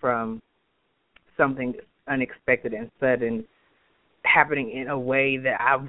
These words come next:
just would never have guessed. Um, and the stress that kinda came along with that, that kinda put my immune system down. I started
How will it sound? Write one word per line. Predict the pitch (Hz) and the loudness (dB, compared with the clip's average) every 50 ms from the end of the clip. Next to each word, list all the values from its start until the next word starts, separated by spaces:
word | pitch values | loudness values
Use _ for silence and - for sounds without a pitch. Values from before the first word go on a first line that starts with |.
| - - | -10 -8
just | - 147 139 - 156 | -8 -6 -4 0 2
would | 143 120 | 2 2
never | 117 120 127 131 135 139 143 143 139 151 | 2 2 2 4 6 6 6 6 6 6
have | 143 131 131 | 4 4 4
guessed. | 135 127 131 131 139 151 - - _ _ _ _ _ _ _ _ _ _ | 4 6 6 6 6 4 2 2 _ _ _ _ _ _ _ _ _ _
Um, | 131 127 127 123 117 120 | -6 -4 -4 -4 -6 -6
and | 131 131 131 | -6 -6 -6
the | 123 - - - | -6 -8 -12 -6
stress | - 139 135 135 131 - | -2 0 0 0 -2 -4
that | - 127 - | -8 -8 -2
kinda | 147 139 127 127 120 | -2 0 0 -2 -4
came | - - 135 127 123 123 | -6 -6 -6 -4 -4 -4
along | 123 120 120 127 127 123 | -4 -4 -4 -4 -4 -2
with | 120 120 120 - | -4 -4 -4 2
that, | - 127 127 127 123 110 110 | 4 6 8 8 6 4 2
that | 120 120 120 | 0 0 2
kinda | - 131 120 117 120 120 | 2 2 2 2 0 -2
put | - 143 127 - | -2 -2 -2 0
my | 117 120 120 117 | 2 2 2 2
immune | 117 131 139 139 139 139 139 - | 2 0 0 0 0 -2 -2 -6
system | 139 131 - _ - 143 139 143 131 | -8 -8 -8 _ -4 -4 -2 2 4
down. | 131 127 131 127 127 131 120 | 6 6 8 6 6 4 2
I | 120 - | -2 -4
started | - - 110 101 104 110 - - | -4 -4 -2 -2 -4 -6 -8 -12